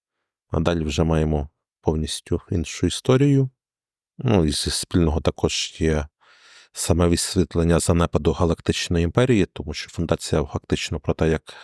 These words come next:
Галактична Імперія занепадає і виникає замість неї нова імперія. Тут можна провести паралелі з реальним світом,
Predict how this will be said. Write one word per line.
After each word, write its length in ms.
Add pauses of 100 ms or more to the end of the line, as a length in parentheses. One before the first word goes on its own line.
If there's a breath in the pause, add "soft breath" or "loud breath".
Галактична 600
Імперія 440
занепадає 1000
і 80
виникає 680
замість 380
неї 180
нова 240
імперія. 500 (600)
Тут 340
можна 540
провести 480
паралелі 560
з 260
реальним 400
світом, 520